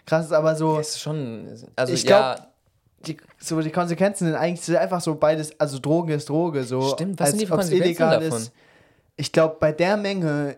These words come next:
Speaker 1: ist es eigentlich nicht mehr so ein krasser Unterschied
Speaker 2: Und
Speaker 1: zu irgendwelchen härteren
Speaker 2: Selbstanbau,
Speaker 1: Drogen.
Speaker 2: oder?
Speaker 1: Selbst-,
Speaker 2: Okay, das können wir
Speaker 1: das
Speaker 2: nicht
Speaker 1: ist jetzt nicht so ein großer Unter-, das ist ja nicht großer
Speaker 2: Hä,
Speaker 1: Unterschied.
Speaker 2: Selbstanbau, ich glaub, das
Speaker 1: Zu
Speaker 2: ist
Speaker 1: was?
Speaker 2: erst richtig illegal, oder?
Speaker 1: Selbstanbau und was?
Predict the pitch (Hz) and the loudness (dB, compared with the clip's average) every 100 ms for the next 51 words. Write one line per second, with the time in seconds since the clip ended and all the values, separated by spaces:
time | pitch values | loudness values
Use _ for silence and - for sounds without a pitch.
0 | - 143 135 - - - _ _ 151 151 | -8 -8 -8 -10 -12 -16 _ _ -2 0
1 | 147 143 156 147 147 135 135 135 135 139 | -2 -4 -4 -2 -2 -2 -4 -2 -2 -2
2 | 135 131 135 139 143 135 139 151 147 135 | -2 -4 -4 0 0 0 0 2 2 0
3 | 139 117 117 131 107 107 131 185 _ _ | 0 -2 0 0 0 -4 -8 -12 _ _
4 | _ _ _ _ _ _ - 143 156 156 | _ _ _ _ _ _ -12 -2 2 2
5 | 139 160 165 190 185 170 180 175 170 160 | 2 0 2 2 0 0 0 0 -2 0
6 | 151 143 143 139 131 127 - - 135 131 | -2 0 -2 -2 -2 -6 -8 -16 -8 -4
7 | 131 127 135 - 123 123 117 120 127 123 | -2 -2 -6 -4 -4 -4 -4 -2 -2 -2
8 | 120 113 110 110 113 110 - 147 139 135 | -4 -2 -4 -4 -4 -2 0 2 2 2
9 | 110 - 123 139 113 104 107 107 104 104 | -2 -2 -4 -6 -6 -6 -8 -6 -4 0
10 | 156 156 147 139 135 127 123 123 | 0 2 0 0 -2 -2 -4 -6